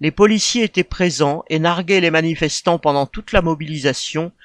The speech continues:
qui a duré plus d'une journée dans certains endroits, comme au Cail ou à Miragoâne. Le samedi vingt-sept août, des milliers de personnes manifestaient encore dans la ville de Petit Goâve contre l'insécurité,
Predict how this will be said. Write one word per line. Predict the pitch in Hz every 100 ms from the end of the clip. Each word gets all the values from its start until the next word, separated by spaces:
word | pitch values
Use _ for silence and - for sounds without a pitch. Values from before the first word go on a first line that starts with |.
| - - - -
qui | 180
a | 180
duré | 160 185 175
plus | - 208 214
d'une | 214 175
journée | 175 170 165 180
dans | 165
certains | - 156 - 180 143
endroits, | 139 120 143 160
comme | - 143
au | 139
Cail | - 147 143 156 143
ou | 143
à | 135
Miragoâne. | 143 147 143 143 117 113 - _ _ _ _ _ _ _ _ _ _ _ -
Le | 131
samedi | 180 180 180
vingt-sept | 175 165 - 156 -
août, | 208 233 - - _ _ _ _
des | 123 151
milliers | 190 233 220 220
de |
personnes | _ 180 - 208 202
manifestaient | 175 175 175 175 - 196 180
encore | 147 - 185 170
dans | 139
la | 143
ville | 143 185 147
de |
Petit | 135 170 - 175
Goâve | 165 147 147 -
contre | 160 151 160
l'insécurité, | 151 180 - - 160 151 - 139 131